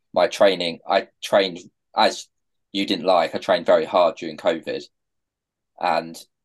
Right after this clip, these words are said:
I think it was just a combination of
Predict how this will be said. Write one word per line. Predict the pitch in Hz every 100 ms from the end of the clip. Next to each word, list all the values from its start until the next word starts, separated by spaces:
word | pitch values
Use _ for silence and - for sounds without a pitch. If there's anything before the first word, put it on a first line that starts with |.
| _ _ _ _ _ _ _ _ _ _ _ _ -
I | -
think | - - -
it |
was | - - - - -
just | - -
a |
combination | - 82 80 80 - 78
of | 76